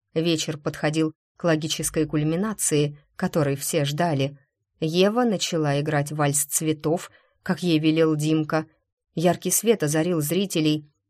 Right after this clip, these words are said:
и она с ужасом увидела, что его среди них нет. В следующий миг дверь в конце зала приоткрылась,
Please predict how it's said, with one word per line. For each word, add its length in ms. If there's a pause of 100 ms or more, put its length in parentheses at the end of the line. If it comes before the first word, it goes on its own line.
(260)
и 40
она 220
с 140
ужасом 480
увидела, 500
что 220
его 480
среди 440
них 460 (300)
нет. 580 (760)
В 80
следующий 640
миг 320 (420)
дверь 320
в 80
конце 460
зала 340
приоткрылась, 880